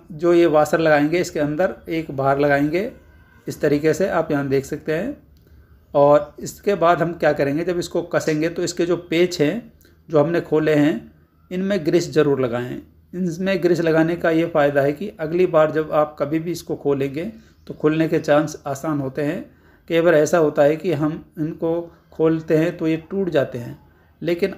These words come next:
अगर आप ग्रीस लगाकर इनको टाइट कसेंगे तो ये ईजीली आपके खुल जाएंगे। ये हमेशा पानी की मोटर में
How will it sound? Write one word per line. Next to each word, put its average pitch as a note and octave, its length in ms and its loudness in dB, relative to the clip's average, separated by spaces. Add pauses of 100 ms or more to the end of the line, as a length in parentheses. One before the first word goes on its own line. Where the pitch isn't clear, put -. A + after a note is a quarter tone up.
अगर F3+ 200 0
आप E3+ 220 2
ग्रीस D#3 240 -4
लगाकर D3+ 340 -2
इनको D3+ 240 -8
टाइट C#3+ 260 -4
कसेंगे C#3+ 440 -4 (500)
तो D#3 120 -4
ये E3 320 0
ईजीली D3+ 340 -2
आपके D3 320 -2
खुल D#3 260 -2
जाएंगे। C3 440 -4 (460)
ये G3+ 460 2
हमेशा D#3 460 -4 (100)
पानी D3+ 260 -2
की D#3+ 140 -4
मोटर D3 280 0
में E3 240 -4